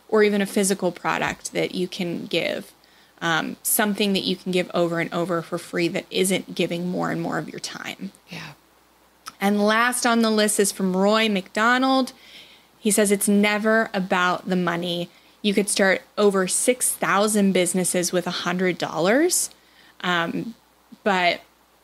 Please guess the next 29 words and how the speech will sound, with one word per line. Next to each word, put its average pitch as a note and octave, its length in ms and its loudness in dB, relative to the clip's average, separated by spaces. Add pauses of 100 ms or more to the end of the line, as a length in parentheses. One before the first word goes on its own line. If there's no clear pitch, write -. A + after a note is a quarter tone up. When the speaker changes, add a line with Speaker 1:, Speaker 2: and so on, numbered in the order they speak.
(480)
Speaker 1:
he, B3 240 0
he's G3 320 2
like, F#3 200 2
"I've, F#3+ 220 -4 (340)
I've F3+ 160 -4
taken F#3+ 280 0
whole C4 220 2
blocks A#3+ 320 2
of A3 120 2
apartments A3 520 0
with E3 140 -2
a D#3+ 40 -4
hundred G#3+ 320 2
dollar G#3 360 2
option G3+ 400 -2
and E3+ 160 -6
traded G3+ 400 2
them." D3 200 -2
And D#3 100 -2
I D#3 80 0
was D#3+ 100 -6
like, - 120 -12
"I F#3+ 140 -2
don't E3 140 -2
know E3 60 0
what F3 120 -4
that F3+ 140 -4
means." E3+ 340 -4 (500)
Um, F#3+ 300 0